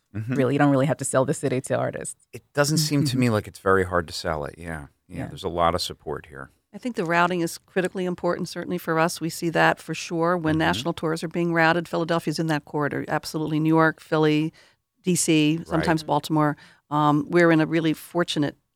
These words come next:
Speaker 3: uh, location here, sort of smack dab in the middle. So you're right. Uh, the routing really helps.
Speaker 1: Yeah.
Speaker 2: I wanna talk about, um, some of the changes that happened,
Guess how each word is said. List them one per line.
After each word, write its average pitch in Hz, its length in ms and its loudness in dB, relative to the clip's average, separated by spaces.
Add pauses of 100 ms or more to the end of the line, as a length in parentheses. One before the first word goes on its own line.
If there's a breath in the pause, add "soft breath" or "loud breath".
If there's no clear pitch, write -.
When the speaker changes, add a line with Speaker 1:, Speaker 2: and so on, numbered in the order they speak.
Speaker 3:
uh, - 280 -8
location 170 600 0
here, 202 320 -2
sort 156 220 -6
of 139 80 -10
smack 160 300 -4
dab 156 220 -2
in 156 60 -2
the 151 60 -2
middle. 151 240 -4
So - 160 -10
you're 143 140 -6
right. 139 320 -8
Uh, 135 160 -10
the 156 100 -14
routing 156 380 0
really 143 200 -6
helps. - 360 -14
Speaker 1:
Yeah. 67 220 -18 (240 soft breath)
Speaker 2:
I - 40 6
wanna 302 160 8
talk 190 280 2
about, 151 420 2
um, 143 320 2
some 160 180 0
of 151 100 4
the 143 80 0
changes 135 480 -2
that 135 140 -2
happened, 131 800 -4